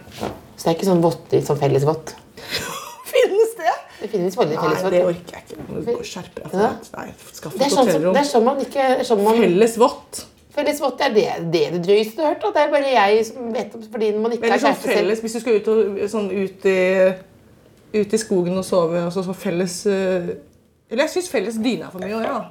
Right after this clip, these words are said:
Speaker 2: Men det er meg,
Speaker 1: Er du
Speaker 2: da.
Speaker 1: ikke, men nå, så,
Speaker 2: Sånn dobbeltdyne synes jeg
Speaker 1: skal du
Speaker 2: er for
Speaker 1: ikke
Speaker 2: mye.
Speaker 1: ligge i armkroken?
Speaker 2: Else.
Speaker 1: Men da, dette, jeg har jo ikke kjæreste. Så jeg, det har tenkt man
Speaker 2: Orker du det? Ligge der
Speaker 1: Jeg
Speaker 2: og
Speaker 1: vet ikke,
Speaker 2: sette?
Speaker 1: men, men, men det er li-,
Speaker 2: Nei,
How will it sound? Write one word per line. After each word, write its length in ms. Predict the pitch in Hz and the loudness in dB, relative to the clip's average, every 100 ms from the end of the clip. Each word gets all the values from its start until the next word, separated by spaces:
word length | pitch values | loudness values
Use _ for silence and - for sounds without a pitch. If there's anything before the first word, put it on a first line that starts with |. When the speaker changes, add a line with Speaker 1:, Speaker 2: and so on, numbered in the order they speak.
| - | -8
Speaker 2:
Men 80 | 226 | -4
det 100 | 208 | -2
er 60 | |
meg, 140 | 208 185 | 0 2
Speaker 1:
Er 40 | |
du 60 | 214 | 2
Speaker 2:
da. 120 | - | 0
Speaker 1:
ikke, 180 | - 262 | -6 -4
men 80 | 247 | 0
nå, 240 | 208 - | -2 -4
så, 80 | - - 220 | -10 -10 -4
Speaker 2:
Sånn 140 | 262 | 0
dobbeltdyne 440 | 220 190 196 196 220 | 2 2 2 0 -2
synes 60 | 220 | -6
jeg 100 | 175 | -4
Speaker 1:
skal 160 | - | -2
du 80 | 220 | 0
Speaker 2:
er 40 | |
for 40 | 208 | 0
Speaker 1:
ikke 60 | |
Speaker 2:
mye. 80 | 233 | 2
Speaker 1:
ligge 100 | 208 | 2
i 80 | 208 | 2
armkroken? 380 | 180 165 180 285 - _ _ _ _ _ _ _ _ _ _ _ _ _ - | 0 -4 -6 -8 -12 _ _ _ _ _ _ _ _ _ _ _ _ _ -10
Speaker 2:
Else. 360 | - - - - - - _ _ | -8 -8 -10 -12 -16 -20 _ _
Speaker 1:
Men 100 | 254 | -4
da, 60 | 302 - - - | -4 -6 -12 -6
dette, 200 | - 349 | -4 -2
jeg 160 | 320 294 | 0 2
har 140 | 214 190 | 2 2
jo 60 | |
ikke 100 | 185 - | 2 0
kjæreste. 240 | 202 254 - - - - - - _ _ _ - | 0 -2 -10 -14 -20 -20 -20 -20 _ _ _ -4
Så 80 | 254 | 2
jeg, 220 | 226 226 233 | 2 2 2
det 60 | 233 | 2
har 80 | 240 | 4
tenkt 220 | 254 208 | 2 2
man 140 | 180 190 | 2 2
Speaker 2:
Orker 140 | 208 | 2
du 80 | 262 | 2
det? 120 | 285 359 | 0 0
Ligge 240 | 277 226 214 | -2 0 0
der 220 | 226 196 | 0 0
Speaker 1:
Jeg 80 | 226 | 0
Speaker 2:
og 20 | |
Speaker 1:
vet 140 | 233 | 0
ikke, 100 | - | 0
Speaker 2:
sette? 340 | 269 285 - 277 | -4 -4 -2 -2
Speaker 1:
men, 120 | 269 | 0
men, 80 | 277 - - _ | -4 -10 -20 _
men 120 | 285 302 | -4 -2
det 60 | |
er 260 | 302 294 285 | -2 -6 -8
li-, 140 | 262 220 - _ | -8 -10 -12 _
Speaker 2:
Nei, 140 | 170 | -12